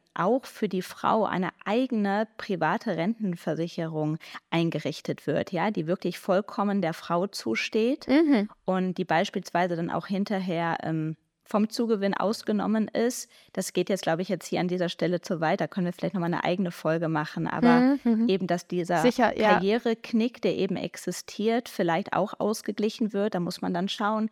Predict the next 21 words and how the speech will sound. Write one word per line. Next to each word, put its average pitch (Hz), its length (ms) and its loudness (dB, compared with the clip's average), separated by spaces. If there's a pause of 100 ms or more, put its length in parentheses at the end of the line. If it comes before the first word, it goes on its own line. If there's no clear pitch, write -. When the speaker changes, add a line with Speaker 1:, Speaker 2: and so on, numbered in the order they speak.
(320)
Speaker 1:
wie 226 220 0
viel - 320 -2 (100)
oder 196 280 0
auf - 160 -2
wie 233 100 2
viel 233 220 -2
Geld 208 240 2
verzichtet - 580 -4
eigentlich - 460 -4
die - 100 -6
Frau, - 560 -4
ja, 180 300 0
im 175 380 -2
Laufe 175 440 0
ihrer 160 560 -2 (140)
Speaker 2:
Mhm. 220 420 4
Speaker 1:
Zeit, 175 400 0
während 208 380 6
Speaker 2:
Mhm. 208 80 6
Speaker 1:
sie 254 80 4
eben 165 500 0